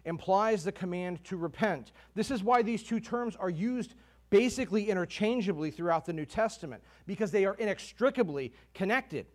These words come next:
And if we are unfamiliar with this truth, it is because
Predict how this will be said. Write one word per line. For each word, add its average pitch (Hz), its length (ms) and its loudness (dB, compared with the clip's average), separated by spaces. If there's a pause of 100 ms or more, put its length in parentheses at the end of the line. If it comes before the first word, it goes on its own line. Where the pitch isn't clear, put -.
(540)
And 190 80 4
if 175 100 6
we 233 140 6
are 220 160 6
unfamiliar 240 680 4
with 220 200 2
this 214 180 -2
truth, 185 320 -4
it 220 60 -2
is 208 100 0
because 233 400 -2